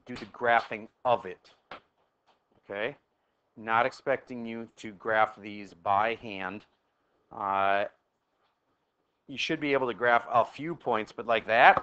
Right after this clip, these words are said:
how on earth are you gonna know where to graph that? But you should be able to know where zero, comma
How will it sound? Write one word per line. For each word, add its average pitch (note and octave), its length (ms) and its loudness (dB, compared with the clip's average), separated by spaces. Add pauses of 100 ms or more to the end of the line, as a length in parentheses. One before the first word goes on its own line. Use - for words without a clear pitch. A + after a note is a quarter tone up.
how F#3+ 140 -4
on C#3+ 100 2
earth B2+ 160 -4
are B2 40 -12
you G#2+ 60 -10
gonna A2 120 -6
know G#2+ 120 -4
where G#2 100 -2
to F#2+ 60 -8
graph F#2 340 -4
that? F2 320 -8 (1700)
But A2+ 260 2 (240)
you - 100 -20
should F3+ 220 0
be D#3+ 100 2
able D3 100 4
to C#3 80 2
know C3+ 140 4
where A#2+ 220 2
zero, C3 460 2
comma A#2+ 540 0